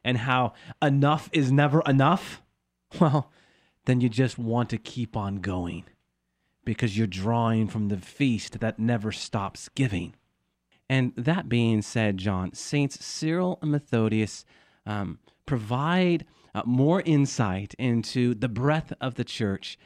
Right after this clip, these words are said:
by the way in which certainly they go deeper into their own prayer life, but how the Spirit inspired them to, to once again go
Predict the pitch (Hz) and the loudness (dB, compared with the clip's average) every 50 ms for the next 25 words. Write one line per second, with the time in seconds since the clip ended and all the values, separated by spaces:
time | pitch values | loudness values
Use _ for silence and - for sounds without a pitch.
0 | _ _ _ - - 117 117 113 110 107 123 127 135 135 135 135 135 - 123 123 | _ _ _ -4 -2 0 0 2 2 2 2 2 2 2 2 0 0 -2 -2 -4
1 | 110 107 120 113 110 - - - - _ _ _ _ - - - - 151 - 147 | -2 0 0 -2 -2 -2 -6 -14 -14 _ _ _ _ -10 -4 0 0 0 2 2
2 | 139 135 131 135 131 131 127 - _ _ _ _ _ _ - 117 120 120 110 113 | 2 2 2 2 2 2 0 -2 _ _ _ _ _ _ -4 -2 0 0 2 2
3 | 120 113 101 87 131 143 151 143 147 135 127 120 120 120 127 139 156 175 160 - | 0 0 2 2 2 2 4 4 2 2 4 4 4 4 4 4 4 2 0 0
4 | - 139 120 113 110 110 107 104 104 104 104 101 - - _ _ _ _ _ _ | 0 0 2 2 2 2 0 0 0 0 0 -2 -6 -10 _ _ _ _ _ _
5 | _ _ _ - 120 127 107 - 110 120 131 135 143 143 127 123 113 - - - | _ _ _ -2 -2 -2 -2 -4 -6 -4 -2 0 0 0 0 -2 -4 -6 -10 -8
6 | - 135 131 127 127 127 - 113 104 95 - - - - 113 120 127 127 127 120 | -2 0 2 2 2 2 0 -4 -6 -8 -8 -10 -8 -6 -2 0 0 2 2 2
7 | 117 107 95 113 113 110 104 104 101 - - - 120 110 104 98 - _ _ _ | 0 0 0 0 0 0 0 -2 -2 -4 -4 -2 0 0 0 -2 -6 _ _ _
8 | _ _ _ _ _ _ _ - - 123 113 110 113 123 135 135 - - 123 107 | _ _ _ _ _ _ _ -4 0 2 2 4 4 4 2 2 0 -2 -2 0
9 | - 127 127 123 123 110 104 98 101 104 - - - 127 117 107 98 | 2 2 4 4 4 2 2 0 -2 -2 -4 -2 0 2 2 2 0